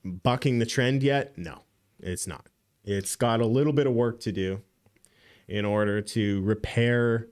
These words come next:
the downtrend. It's clearly still in a downtrend, so you gotta approach it. But if you believe we're going into a bull market, if you believe that alts are going to outperform,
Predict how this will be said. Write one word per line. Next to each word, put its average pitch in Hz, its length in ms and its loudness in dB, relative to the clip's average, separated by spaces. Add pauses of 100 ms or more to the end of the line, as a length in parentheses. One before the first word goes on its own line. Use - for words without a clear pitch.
(120)
the 101 100 -2
downtrend. 101 500 2
It's - 220 0
clearly 120 460 2
still 117 280 2
in 117 80 4
a 110 60 2
downtrend, 92 600 0
so - 140 -4
you 95 100 -2
gotta 98 400 0
approach 95 420 -2
it. 85 240 -6
But 95 160 -2
if 135 240 0
you 156 100 4
believe 139 320 2
we're 123 100 2
going 117 220 2
into 110 220 2
a 98 60 2
bull 92 160 0
market, 90 580 -2 (420)
if 143 300 0
you 147 220 4
believe 120 400 2
that 113 160 2
alts 104 260 0
are 113 60 0
going 101 220 2
to 98 80 -2
outperform, 95 640 -2